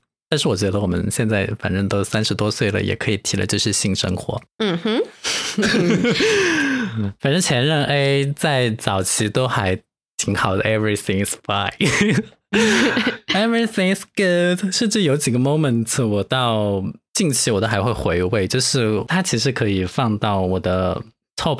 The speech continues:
Speaker 1: 排行榜里面靠前的位置，可以不断地重温和回味的几幕。
Speaker 2: 就是你看那个 Black Mirror 里面就有，有一集讲两，一对夫妻可能，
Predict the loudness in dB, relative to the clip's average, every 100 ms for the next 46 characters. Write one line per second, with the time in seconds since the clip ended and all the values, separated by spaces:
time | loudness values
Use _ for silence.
0 | -4 -4 0 0 0 0 0 0 0 0
1 | 0 0 0 0 0 0 0 0 0 -2
2 | -4 -4 -2 0 0 0 0 0 0 0
3 | 0 0 0 0 -2 0 -2 0 0 -2
4 | -4 -4 -2 -4 0 0 2 2 0 0
5 | 0 0 2 2 2 0 0 0 2 2
6 | 2 2 2 2 2 2 2 2 2 2
7 | 0 0 0 0 0 0 0 0 0 -2
8 | -2 -2 -2 0 -2 -2 -2 0 0 0
9 | 0 -2